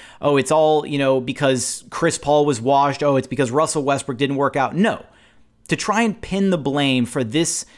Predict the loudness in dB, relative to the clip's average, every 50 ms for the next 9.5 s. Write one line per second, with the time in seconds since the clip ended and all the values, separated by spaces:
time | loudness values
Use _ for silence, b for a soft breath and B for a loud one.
0 | b b b b b b -4 -2 -2 -2 -2 -2 0 2 2 2 0 -2 -2 -2
1 | -2 0 0 -2 -2 -6 -8 -8 -4 -2 -2 -2 -2 -2 -4 -4 -2 0 0 2
2 | 2 0 0 -2 -4 -6 -2 0 2 2 0 0 -2 -2 0 0 -2 -4 b b
3 | b b b b b b b -12 -4 0 2 2 2 0 -2 -6 -4 -2 -2 0
4 | 0 2 2 2 0 0 -2 -4 -8 -16 -20 -20 -12 _ 0 2 2 2 0 -2
5 | -2 -2 -2 -2 -2 -4 -10 -20 -20 b b b b b b -2 -2 0 0 0
6 | 0 0 -2 -4 -6 _ -2 -2 -2 -2 -2 -2 -2 -2 -2 -2 -4 -4 -2 0
7 | 0 0 0 -2 -8 -18 _ _ _ _ _ _ -6 -6 -6 -4 -4 -2 -2 0
8 | 0 -2 0 0 0 0 0 0 0 -2 -2 -2 -4 -6 -6 -4 -4 -2 -2 -2
9 | -2 0 0 0 0 0 -2 -6 -10